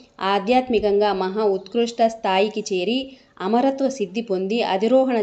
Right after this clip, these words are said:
చేస్తూ సర్వలోకాలు పర్యవేక్షిస్తూ యుగ యుగాలుగా మన్వంతరాల దిగంతాల విశ్వ కళ్యాణ సేవలు చేస్తూ ఉన్న నాకు, నా అంతరాత్మకు, పరమాత్మకు, విశ్వాత్మకు, సర్వాంతర్యామి అయి ఉన్న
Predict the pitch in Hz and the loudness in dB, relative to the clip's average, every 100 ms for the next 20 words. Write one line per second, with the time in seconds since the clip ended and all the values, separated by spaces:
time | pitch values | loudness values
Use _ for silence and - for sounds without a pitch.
0 | 220 185 185 247 226 214 202 202 240 208 | -2 -4 -4 -2 -4 -2 -2 0 2 2
1 | 190 196 220 208 247 240 185 214 214 202 | 2 0 0 0 0 0 0 2 0 -2
2 | 208 196 - 277 277 - - _ 202 220 | -4 -6 -2 -2 -2 -8 -20 _ -2 2
3 | 269 262 202 214 226 240 220 214 185 180 | 4 4 2 2 2 0 0 0 0 -2
4 | 202 240 240 233 214 190 180 175 208 233 | -2 -2 0 0 0 -2 -2 -4 -2 -2
5 | 233 226 190 165 185 254 226 180 190 208 | -2 -2 -2 -4 -8 -10 -6 -4 -2 -2
6 | 214 208 190 185 180 175 180 175 180 160 | -2 -4 -4 -4 -4 -6 -10 -8 -12 -8
7 | 180 165 160 170 220 214 254 - - _ | -8 -6 -6 -6 -6 -6 -6 -8 -20 _
8 | 196 220 208 190 165 185 233 240 214 196 | -6 -2 -2 -2 -6 -4 0 0 -2 -8
9 | 185 208 190 175 196 226 226 226 190 202 | -8 -8 -4 -4 -4 -4 -6 -8 -12 -8
10 | 185 185 - 226 220 190 202 196 - 185 | -8 -8 -6 -6 -6 -10 -8 -10 -6 -6
11 | 208 226 226 208 190 190 190 185 196 214 | -2 -2 -2 -4 -2 -4 -6 -6 -6 -4
12 | 202 185 | -4 -4